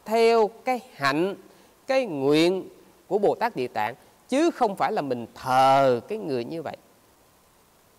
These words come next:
Nhớ nha. À, ví dụ như mình thờ Bồ Tát Quán Âm đi, là mình phải hiểu đây là đại diện cho từ bi hỷ xả.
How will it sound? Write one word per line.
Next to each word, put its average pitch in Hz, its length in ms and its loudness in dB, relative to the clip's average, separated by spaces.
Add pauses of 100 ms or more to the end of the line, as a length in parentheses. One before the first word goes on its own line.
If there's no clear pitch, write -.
(240)
Nhớ 156 200 -2
nha. 262 160 -2 (1000)
À, 127 240 0
ví 190 220 -2
dụ 135 140 2
như 202 280 4 (360)
mình 131 580 -2 (380)
thờ 151 360 4
Bồ 131 140 2
Tát 220 160 -2
Quán 220 180 0
Âm 196 240 -2
đi, 190 140 4 (460)
là 143 200 4
mình 139 340 0
phải 175 220 -4
hiểu 175 500 -4
đây 247 500 2
là 156 340 -2
đại 131 400 2
diện 151 520 2 (520)
cho 202 240 4
từ 156 840 4 (140)
bi 220 580 4 (160)
hỷ 196 540 -2
xả. 160 540 0